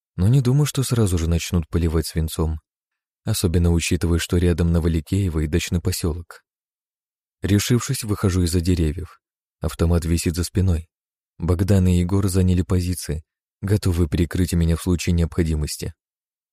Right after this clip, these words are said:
Деки контролируют пленника, Анна следит за тылом. Перед тем, как выйти, отщелкиваю клипсу на сбруе под пистолет-пулемет.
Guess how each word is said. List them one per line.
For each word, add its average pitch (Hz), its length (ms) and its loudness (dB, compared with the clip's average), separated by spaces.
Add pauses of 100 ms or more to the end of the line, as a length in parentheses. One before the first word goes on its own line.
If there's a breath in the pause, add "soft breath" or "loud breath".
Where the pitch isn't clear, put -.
(140)
Деки 101 400 2
контролируют 92 720 2
пленника, 80 540 -2 (360)
Анна 95 320 2
следит 82 440 -2
за 95 120 2
тылом. 78 440 -4 (560)
Перед 87 220 2
тем, 90 180 2
как 90 180 -2
выйти, 87 320 -2
отщелкиваю 92 600 -2
клипсу 104 360 -4
на 82 140 2
сбруе 85 360 0
под - 200 -6
пистолет-пулемет. 85 920 -2